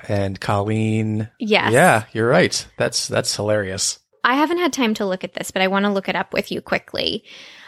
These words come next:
Speaker 2: Apparently, the opening sequence, not the opening credits, but the first scene, the glass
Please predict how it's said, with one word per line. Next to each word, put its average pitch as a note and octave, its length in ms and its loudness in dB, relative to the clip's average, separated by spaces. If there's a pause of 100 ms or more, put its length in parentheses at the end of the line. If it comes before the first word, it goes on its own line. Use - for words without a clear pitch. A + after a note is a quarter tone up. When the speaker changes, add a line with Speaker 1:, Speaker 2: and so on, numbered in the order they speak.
Speaker 2:
Apparently, B3+ 1300 2 (560)
the - 180 4
opening D#4+ 720 6
sequence, A3 1080 2 (280)
not A3+ 400 6
the G#3+ 280 2
opening G#3 320 2
credits, - 280 -4
but - 140 -8
the G3 60 -4
first A#3+ 340 2
scene, F#3 420 0
the A3+ 160 2
glass G#3 1000 2